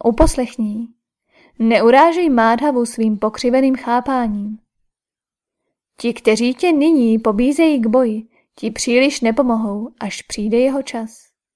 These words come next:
Naopak, tak jako ty se budou muset spolehnout na jiné.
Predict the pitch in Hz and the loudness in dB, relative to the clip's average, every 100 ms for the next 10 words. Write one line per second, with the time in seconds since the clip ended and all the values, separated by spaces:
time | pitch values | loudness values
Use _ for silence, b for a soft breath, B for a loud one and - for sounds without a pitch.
0 | _ _ _ _ b b b _ 233 240 | _ _ _ _ b b b _ 2 2
1 | 277 277 214 - - b b b - 233 | 2 -2 -10 -12 -20 b b b 2 4
2 | 240 269 - 285 - 311 - 240 233 233 | 6 4 2 0 0 -2 0 0 2 2
3 | 226 226 233 320 320 - 220 269 294 302 | 2 0 -2 -4 -6 0 2 2 2 0
4 | 302 254 277 214 208 220 | 0 0 2 -2 -6 -12